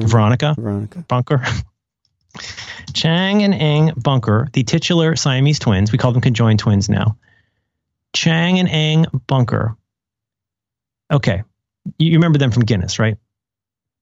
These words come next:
Speaker 1: Yeah.
Speaker 2: You know, the famous, this is
Speaker 1: Sorry,
Speaker 2: the
Speaker 1: I'm
Speaker 2: picture,
Speaker 1: just
Speaker 2: the
Speaker 1: looking at
Speaker 2: famous,
Speaker 1: these
Speaker 2: the
Speaker 1: pictures. I'm just, stu-, I'm, like, looking at
Speaker 2: No, I
Speaker 1: these.
Speaker 2: understand. I understand. So Chang and Eng Bunker, uh, born eighteen eleven, died eighteen seventy-four.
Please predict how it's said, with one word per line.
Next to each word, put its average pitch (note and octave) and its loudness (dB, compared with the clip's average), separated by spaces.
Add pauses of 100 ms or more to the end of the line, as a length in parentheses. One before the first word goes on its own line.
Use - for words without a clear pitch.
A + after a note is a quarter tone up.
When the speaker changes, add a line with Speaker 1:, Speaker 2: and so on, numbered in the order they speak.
(140)
Speaker 1:
Yeah. C3+ 0 (720)
Speaker 2:
You A3+ 2
know, F#3+ 2
the F3 4
famous, A3+ 0
this B3 -4
is A3+ -4
Speaker 1:
Sorry, D3+ 6
Speaker 2:
the - 6
Speaker 1:
I'm - 4
Speaker 2:
picture, - -2
Speaker 1:
just C3 2
Speaker 2:
the C#3+ 8
Speaker 1:
looking E3+ 4
at - 4
Speaker 2:
famous, F#3+ 4
Speaker 1:
these C#3 2
Speaker 2:
the F#3+ 2
Speaker 1:
pictures. B2 2
I'm A2 0
just, G#2+ -2
stu-, - -2
I'm, A#2 2
like, G#2+ 0 (340)
looking B2+ 2
at G2 4
Speaker 2:
No, E3 4
I D#3+ 2
Speaker 1:
these. F3 0
Speaker 2:
understand. G#2+ -2
I A#2+ -4
understand. G#2+ -2 (120)
So E3 0
Chang G#3 -2
and A3+ 0
Eng G3+ 0
Bunker, B2 -2 (480)
uh, C3+ -2
born D#3+ 2
eighteen E3 0
eleven, B2 2
died B2+ 0
eighteen A#2+ 0
seventy-four. A2 -2